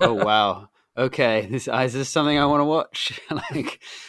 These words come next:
Speaker 1: but I think it's gonna be one of those things, like, to be honest, even Stranger Things, I waited for the hype to die down before I watched the first series of Stranger Things, and I was like, "Oh, wow, no, the, everybody's right. This is great." So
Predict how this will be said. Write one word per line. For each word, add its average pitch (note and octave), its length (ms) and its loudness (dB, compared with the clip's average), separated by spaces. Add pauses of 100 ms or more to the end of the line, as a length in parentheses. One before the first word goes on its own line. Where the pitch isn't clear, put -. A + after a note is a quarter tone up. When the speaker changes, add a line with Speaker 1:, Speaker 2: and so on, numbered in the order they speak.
(120)
Speaker 1:
but E3+ 140 6
I F3+ 120 8
think A#3+ 140 8
it's A3 100 0
gonna G#3 120 4
be G3 40 6
one F#3 120 6
of F3+ 60 4
those E3+ 120 4
things, E3 200 0
like, C#3 260 0
to - 100 -6
be E3+ 40 0
honest, C#3+ 140 0
even D3+ 160 -2
Stranger C3+ 440 -2
Things, A#2 360 -2
I G#2 100 -2
waited A2+ 340 -4
for - 120 -12
the G2+ 120 -6
hype A2 260 -6
to - 100 -16
die G2 220 -2
down G#2 240 -4
before F#2+ 260 -10
I F#2+ 40 -8
watched F2+ 320 -10
the G2+ 80 -20
first G2 240 -12
series G2 260 -10
of F#2+ 60 -18
Stranger G2 340 -12
Things, A2 320 -8
and G#2 80 -6
I - 40 0
was A2 100 -4
like, A#2+ 100 -2
"Oh, F3 140 4
wow, C#3 260 4
no, A2+ 380 -2
the, A2 380 -8 (120)
everybody's A#2 420 -10
right. B2+ 280 -4
This - 160 -20
is G#2+ 100 -14
great." B2 320 -4 (500)
So B2+ 320 4